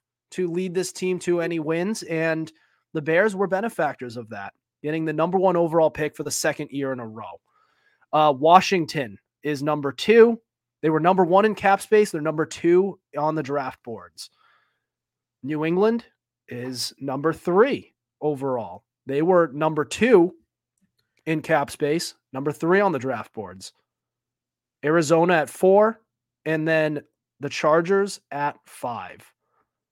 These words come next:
So, leading off in our thoughts on this draft, Chicago is, whatever they do is going to shape the,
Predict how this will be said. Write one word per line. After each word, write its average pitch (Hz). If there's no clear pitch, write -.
So, 175
leading 233
off 165
in 156
our 170
thoughts 151
on 147
this 160
draft, 139
Chicago 208
is, 170
whatever 175
they 220
do 170
is 160
going 170
to 165
shape 160
the, 143